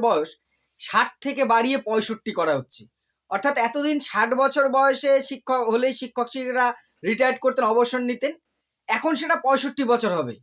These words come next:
এই রকম একটা খবর গতকাল থেকে সোশ্যাল মিডিয়ায় ঘুরছে এবং কিছু টিভিতে, আমি স্ক্রিনশটে দেব, দেখুন কলকাতা টিভি বলে যেটা, সেখানেও দেখিয়েছি। এইটা নিয়ে তোলপাড়। তাহলে এটা কি ভালো হতে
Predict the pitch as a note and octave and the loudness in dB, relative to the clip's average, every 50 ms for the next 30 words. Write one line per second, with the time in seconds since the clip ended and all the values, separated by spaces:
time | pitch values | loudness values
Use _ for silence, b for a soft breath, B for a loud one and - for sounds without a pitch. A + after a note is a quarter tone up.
0 | _ _ _ _ _ _ _ _ _ _ _ _ _ _ _ _ _ _ C4+ C4+ | _ _ _ _ _ _ _ _ _ _ _ _ _ _ _ _ _ _ 4 4
1 | D#4 E4 D#4+ E4 E4 E4 E4+ D#4 C#4+ C#4+ - D4 C#4+ - - C4 C4+ C#4+ C#4+ D4 | 4 4 4 2 2 2 0 0 0 0 -2 -4 -4 0 0 2 4 4 2 2
2 | A3 A3+ A#3 A#3 C#4 B3+ A#3+ B3 B3 C4 A3+ C4 C4 B3 B3 - B3 A#3 B3+ B3 | 4 0 2 2 0 0 2 2 2 2 0 -2 -4 -4 -4 -4 -4 0 0 0
3 | C4 B3+ C4 B3+ B3+ C4 B3+ A#3+ G3 A#3 A3 - C#4 C4 B3 B3+ A#3 C4 A#3 B3 | 0 0 -2 0 2 2 2 2 0 -4 -4 -2 -2 0 0 0 -4 -6 -8 -8
4 | A#3 - C4 C4 A#3 C4+ A#3 F#3+ G#3+ E3 D#3+ F3 G3 A3+ A#3 A3 - _ _ _ | -8 -6 -6 -2 -2 -2 0 2 0 0 2 0 0 -2 -2 -2 -6 _ _ _
5 | _ - - C4 C4+ B3+ A#3+ A3 B3+ B3+ B3 B3+ A#3 G3 F#3+ G3 F#3+ A#3+ C4 G#3+ | _ -12 -4 -2 0 0 0 0 0 0 0 -2 -2 -4 -8 -4 2 4 4 4
6 | G#3 F#3 - - _ _ _ _ - D#3 F#3+ G3+ A#3 A#3+ A#3 A3 - B3 B3+ B3+ | 4 0 -2 -4 _ _ _ _ -6 -6 -2 0 0 0 0 2 2 2 2 2
7 | B3+ B3+ B3+ A#3+ B3 B3+ A#3+ A3+ B3 A3+ A3+ A#3 A#3+ A#3+ G#3+ A3+ A3 A3+ A#3+ A#3 | 2 0 0 -2 -2 -2 -2 -2 0 2 2 4 4 4 4 2 0 0 -2 -2
8 | - A#3+ A#3 G3+ A#3+ C4 C#4+ C#4+ A3+ G3+ F#3 F#3 - E3 D3 B2+ - - - - | -2 -2 -2 -2 -2 -2 0 0 0 -2 -2 -2 -4 -6 -6 -6 -6 -10 -12 -14
9 | _ _ _ _ _ _ _ _ _ _ G#3+ A3+ C#4+ C4+ C#4 D#4 D#4 D4 D4+ D4+ | _ _ _ _ _ _ _ _ _ _ 4 4 4 4 2 2 2 4 4 2
10 | D4+ D4+ - C#4 C#4 C4+ B3 - F3+ D3+ A#2+ G#2+ - _ _ _ _ _ _ _ | 2 2 2 2 4 4 4 2 0 -2 -4 -4 -10 _ _ _ _ _ _ _
11 | _ A3+ A#3+ C4+ D4 D4 C#4 C#4 C#4 D4 D4 C#4+ C#4+ D4 F#3+ - - - - F3+ | _ 2 4 4 4 4 4 2 2 2 0 0 0 -4 -4 -4 -10 -6 -2 2
12 | G#3+ C4 C#4+ C4 C#4+ C#4+ D4 D#4 | 4 4 4 4 4 2 0 -2